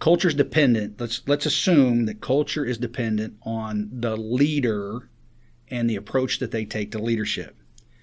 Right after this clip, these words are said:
The problem is, is leaders don't stand up and articulate their approach to leadership, and therefore people are left floundering in the culture to understand the leader's approach and therefore behave accordingly.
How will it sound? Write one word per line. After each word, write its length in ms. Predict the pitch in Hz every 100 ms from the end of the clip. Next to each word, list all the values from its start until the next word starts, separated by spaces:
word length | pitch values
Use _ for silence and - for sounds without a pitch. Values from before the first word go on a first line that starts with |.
| _ - - - -
The 100 | 98
problem 500 | - 151 202 147 107
is, 260 | 104 101 107
is 140 | 101
leaders 460 | 120 135 131 123 107
don't 320 | 127 127 113
stand 420 | - 110 110 107
up 240 | 147 135 -
and 140 | 113
articulate 800 | 101 - - 226 220 151 120 110
their 140 | 110
approach 340 | 104 110 101 -
to 60 | 104
leadership, 640 | 104 98 92 - 92 95 - - - -
and 320 | 123 120 113
therefore 1120 | 110 143 151 - - 185 170 120 104 101 135 - - - - -
people 360 | - 135 131 117
are 80 |
left 220 | 110 113 -
floundering 680 | - 139 143 151 120 113
in 60 | 107
the 80 | 104
culture 400 | - 107 104 107
to 180 | 113
understand 1200 | 123 139 135 123 - - 151 147 123 101 98 110 - - - -
the 80 | 127
leader's 380 | 123 127 123 104
approach 480 | 104 143 131 117 120
and 120 | 123
therefore 360 | 135 - 120
behave 320 | 113 107 113 104
accordingly. 500 | - 107 98 85